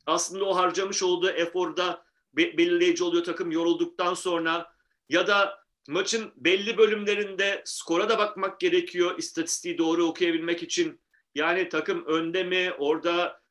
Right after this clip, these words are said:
kazanmak mecburiyetinde mi, yoksa rölantide mi oynuyor? Hani beraberlik için çıktığı bir maç mı? Yani istatistikleri doğru oku-, okursak daha iyi yargılara varabiliriz. Özellikle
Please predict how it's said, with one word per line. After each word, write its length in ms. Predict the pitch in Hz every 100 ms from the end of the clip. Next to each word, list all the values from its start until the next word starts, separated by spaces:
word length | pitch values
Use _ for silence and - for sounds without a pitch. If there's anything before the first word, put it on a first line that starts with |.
| -
kazanmak 600 | 147 147 165 175 190 160
mecburiyetinde 840 | 175 170 156 180 175 170 170 185
mi, 400 | 180 190 190 170 _ _ -
yoksa 500 | 156 170 - 175 165
rölantide 540 | 151 156 160 156 185
mi 100 | 190
oynuyor? 600 | 185 185 170 190 185 190 190 -
Hani 200 | 135 139
beraberlik 640 | 156 151 156 160 160 208 202
için 240 | - 185
çıktığı 420 | - - - 196
bir 80 | 190
maç 320 | 185 190 -
mı? 220 | 185 190 - _ _ _
Yani 240 | 160 208 220 - _ _ -
istatistikleri 680 | 185 - 233 - - 247 247
doğru 240 | 196 226 247
oku-, 400 | 233 240 240 -
okursak 760 | 165 - 262 - 202 - - _ -
daha 220 | 196 233
iyi 140 | 240 214
yargılara 480 | 202 202 208 214
varabiliriz. 460 | 190 190 202 185 -
Özellikle 880 | 160 151 180 220 226 - 196 190